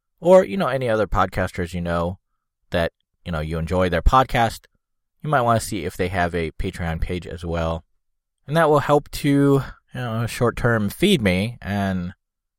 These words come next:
you know, longer term, hopefully, you know, once my life gets back together,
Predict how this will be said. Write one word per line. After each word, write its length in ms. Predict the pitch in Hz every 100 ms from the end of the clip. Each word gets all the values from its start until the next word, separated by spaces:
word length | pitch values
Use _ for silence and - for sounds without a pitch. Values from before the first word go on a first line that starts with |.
| -
you 80 | -
know, 120 | 113
longer 420 | 107 110 110 107
term, 420 | - 113 101 98
hopefully, 800 | 87 104 95 - 101 98 95 95 _ _ _ _ _ _ -
you 60 |
know, 80 | 95
once 220 | 92 92
my 120 | 98
life 300 | 92 92 92
gets 420 | - 90 - - - _ _ _ _
back 260 | - 85 -
together, 600 | - 98 95 95 90 92